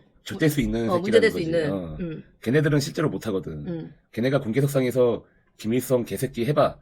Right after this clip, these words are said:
Speaker 1: 어, 못해.
Speaker 2: 음.
Speaker 1: 죽거든. 죽-, 아, 진짜 죽어, 걔네는.
Speaker 2: 음.
Speaker 1: 근데 다른 사람들은 그게 아니에요.
Speaker 2: 음.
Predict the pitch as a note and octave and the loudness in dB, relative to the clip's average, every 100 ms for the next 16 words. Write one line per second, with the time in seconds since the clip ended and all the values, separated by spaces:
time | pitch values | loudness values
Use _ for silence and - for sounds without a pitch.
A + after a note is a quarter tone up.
0 | - - A#2 D3 A#2 F3 G2+ C3 E3+ D#3 | -14 -10 -2 2 4 4 2 -2 -10 -10
1 | - - - C3 G#2+ E2 - - B2+ D3+ | -12 -18 -8 -4 -2 -4 -8 -2 -2 0
2 | F#3+ G#2+ B2+ G#2 G2 F2 E2 E2+ E3 D3+ | -4 -2 -4 -2 -4 -6 -8 -8 -8 -8
3 | - _ _ A#2+ C#3+ C3 - A#2+ E3 D3+ | -12 _ _ 2 4 4 4 4 4 6
4 | D#3+ D3+ D3 C3 A2 - F2+ F2 D3+ D#3 | 6 4 4 2 0 -2 -4 -8 -10 -10
5 | G#3+ F3+ D#3+ | -8 -8 -8